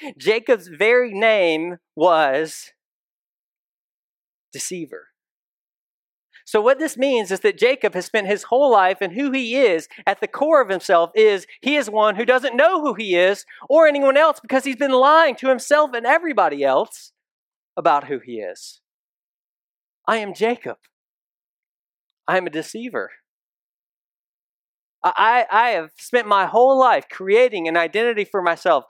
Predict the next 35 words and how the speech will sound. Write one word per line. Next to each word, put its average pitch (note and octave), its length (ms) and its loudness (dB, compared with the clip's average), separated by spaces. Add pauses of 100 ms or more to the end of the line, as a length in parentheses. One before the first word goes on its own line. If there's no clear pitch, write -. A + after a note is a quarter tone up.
(180)
I G3+ 80 2
have A3 100 -4
spent A#3+ 200 -2
my G3 120 2
whole B3 220 2
life A#3+ 180 2 (460)
faking B3 360 -2
like E3 200 0
I F#3 120 0
was F#3+ 200 -8
the F#3+ 80 -4
first - 420 -2
son, C3 240 -2
even D#3 220 -6
though F#3+ 100 4
I G3+ 60 4
was G#3+ 140 0
the A#3 60 -10
second C4+ 440 -2
born D#3+ 200 0
son, B2 340 -4 (280)
faking A#3+ 360 0
like D#3+ 200 0
I, F3+ 120 2
I F#3 180 0
was G#3 260 -4 (260)
a G#3+ 120 0
nomad A3+ 560 0
when F3+ 100 -4
I F#3+ 80 2
wasn't, G#3+ 440 0
faking B3 420 -4
like E3 180 -4
I F#3 100 0
was." F#3 400 -8